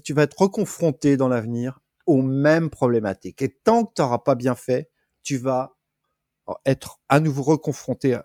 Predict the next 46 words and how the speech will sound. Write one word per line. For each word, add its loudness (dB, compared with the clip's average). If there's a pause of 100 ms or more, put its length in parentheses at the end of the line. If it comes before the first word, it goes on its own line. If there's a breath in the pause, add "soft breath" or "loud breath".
à, -8 (400)
à -4
cette -2
situation. -4 (680)
Et 0
si -6
t'es 2
un 2
peu -2
moins, -2
en-, -6 (160)
si -16
t'es -2
un -4
peu -10
plus -6
bouddhiste, -4
tu -12
vas 0
même -2
te -2
dire -2
que -4
dans -4
une -10
vie -8
prochaine, -4 (320)
eh 0
ben, 2
euh, 2
tu -8
vas 2
te -14
retrouver -2
à 4
la 2
place 0
de -4
celui -6
que -20
t'as 2
harcelé -4
dans -4
ta 0
vie -2
précédente. 0